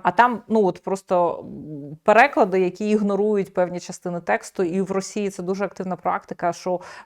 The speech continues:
що Гарарі зараз перекладають, що там іще кого перекладають з, е, просто вирваними шматками, що того ж Літеля Джонатана,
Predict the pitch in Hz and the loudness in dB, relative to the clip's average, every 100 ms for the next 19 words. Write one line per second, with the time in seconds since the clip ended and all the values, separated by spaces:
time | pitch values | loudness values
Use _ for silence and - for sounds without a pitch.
0 | - 175 185 180 180 202 226 226 208 196 | -10 -4 0 2 6 6 4 2 0 -2
1 | - 196 185 185 170 185 185 175 - 180 | -4 -8 -4 -2 4 4 4 0 -6 -6
2 | 160 160 226 226 214 202 196 185 190 175 | -6 -4 -4 -2 -2 0 -2 -2 -2 2
3 | 185 185 180 - - _ 190 180 208 214 | 4 4 0 -8 -20 _ -2 2 4 4
4 | - 170 156 196 196 - 190 180 139 110 | 4 0 0 0 -4 0 0 0 0 -2
5 | 175 175 208 180 170 151 156 - 170 - | -2 4 4 4 -2 -4 -10 -8 -6 -2
6 | 170 165 - 202 220 202 196 143 185 190 | -2 -4 -8 0 0 0 -4 -6 -6 -2
7 | 214 233 233 185 202 190 190 185 180 | 0 0 0 0 -2 -4 -2 -2 -4